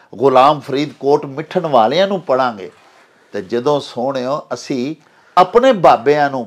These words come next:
ਪੜ੍ਹਾਂਗੇ, ਉਹਨਾਂ ਦੀਆਂ ਮੱਤ ਭਰੀਆਂ ਸ਼ਾਇਰੀਆਂ, ਉਹਨਾਂ ਦੇ ਸ਼ਲੂਕ ਸਾਨੂੰ ਯਾਦ ਹੋਣਗੇ, ਅਸੀਂ ਅਲਹਮਦੁਲਿਲਾ ਅੱਲਾਹ ਪਾਕ ਦੇ ਕਰਮ ਨਾਲ ਇਖਲਾਕ ਬਾਖਤਗੀ ਤੋਂ ਦੂਰ ਹੋ ਜਾਵਾਂਗੇ, ਕੋਸੋਂ ਦੂਰ ਹੋ ਜਾਵਾਂਗੇ, ਅਸੀਂ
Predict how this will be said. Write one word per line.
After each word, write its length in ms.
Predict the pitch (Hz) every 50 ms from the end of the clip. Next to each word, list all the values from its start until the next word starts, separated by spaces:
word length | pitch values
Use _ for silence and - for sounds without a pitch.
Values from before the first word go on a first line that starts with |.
| - -
ਪੜ੍ਹਾਂਗੇ, 500 | 156 156 156 151 143 127 123 123 123 - -
ਉਹਨਾਂ 280 | 185 208 208 202 196 180
ਦੀਆਂ 240 | 165 175 160 170
ਮੱਤ 440 | 151 139 135 147 190 220 240 240 -
ਭਰੀਆਂ 560 | 208 - - 202 139 95 101 123 139 143 120 - - _ _ _ _ _ _ _
ਸ਼ਾਇਰੀਆਂ, 800 | _ - - - - 143 120 139 147 147 156 156 165 156 143 123 -
ਉਹਨਾਂ 280 | 139 156 160 156 160 151
ਦੇ 160 | 147 151 147
ਸ਼ਲੂਕ 500 | 139 147 - 139 127 120 127 143 143 127
ਸਾਨੂੰ 300 | - - 143 117 104 123
ਯਾਦ 440 | 139 123 123 110 104 120 143 160 151
ਹੋਣਗੇ, 480 | 165 139 110 107 123 131 135 113 90 - _ _ _ _ _ _ _ _ -
ਅਸੀਂ 360 | - - 131 135 127 - -
ਅਲਹਮਦੁਲਿਲਾ 960 | 135 131 120 - 123 123 147 160 160 165 160 127 127 123 120 123 123 120 - -
ਅੱਲਾਹ 280 | 127 120 120 135 139 135
ਪਾਕ 320 | - 117 110 107 107 113
ਦੇ 120 | 117 131
ਕਰਮ 320 | 123 - - 110 110 117 120
ਨਾਲ 260 | 123 127 117 107 101 - _ _ _ _ _ _ _ -
ਇਖਲਾਕ 640 | 123 - - 135 120 117 117 120 127 135 131 - 135
ਬਾਖਤਗੀ 840 | 117 104 95 113 113 113 117 113 - - - 151 127 139 139 139
ਤੋਂ 240 | 120 - 131 139 160
ਦੂਰ 560 | 143 120 110 123 214 254 262 262 254 233 208
ਹੋ 120 | 143 101
ਜਾਵਾਂਗੇ, 440 | 95 107 110 110 110 117 110 104 104 - _ _
ਕੋਸੋਂ 460 | - 294 294 - - - 233 185 147
ਦੂਰ 300 | 123 123 139 127 120 120
ਹੋ 140 | 127 123 113
ਜਾਵਾਂਗੇ, 440 | 92 90 82 90 90 92 95 87 85 - _ _ _ _ _ _ - -
ਅਸੀਂ 260 | - - 147 135